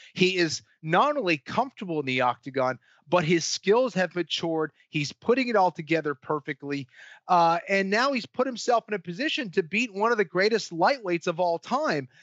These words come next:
Um, I, I thought it was an excellent performance. Um, I thought that, um,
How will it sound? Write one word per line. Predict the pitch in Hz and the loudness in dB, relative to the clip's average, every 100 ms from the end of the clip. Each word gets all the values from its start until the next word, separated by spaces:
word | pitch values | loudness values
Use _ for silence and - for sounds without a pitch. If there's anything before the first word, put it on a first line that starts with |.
| - - _ | -20 -20 _
Um, | 196 185 180 | 4 4 2
I, | 190 190 | -4 -2
I | 196 | -2
thought | 196 226 220 | 0 0 0
it | |
was | 185 170 | -4 -6
an | - | -6
excellent | 226 - 226 214 | -6 -6 -8 -6
performance. | 214 196 214 214 208 202 - _ _ _ _ | -6 -6 -2 -2 -2 -10 -16 _ _ _ _
Um, | 175 170 156 160 | 2 4 2 0
I | 175 | -2
thought | 180 190 185 175 | 0 0 0 0
that, | 180 170 156 - | -2 0 -2 -2
um, | 180 160 151 | 0 2 0